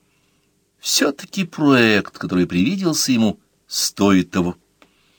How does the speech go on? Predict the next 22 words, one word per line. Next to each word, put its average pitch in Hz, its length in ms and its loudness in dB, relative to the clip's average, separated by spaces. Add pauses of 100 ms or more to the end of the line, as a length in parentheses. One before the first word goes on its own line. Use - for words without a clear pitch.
(520)
Жаль, 190 500 2
если 160 360 2
он 139 120 2
останется 120 560 0
несбыточным, 92 840 0 (440)
как - 180 -16
у 95 80 0
Ивана 101 440 4
Жмурина. 90 500 0 (1600)
Конечно, 220 600 4
хорошо 190 440 2
было 202 200 0
бы 180 120 2
отстоять 143 720 2
заводь, 113 720 0 (440)
чтоб 90 260 -6
было 110 240 0
куда 92 220 -2
приходить, 87 840 -2 (680)
видеть 113 440 2
поднимающееся 98 760 2
солнце, 113 720 2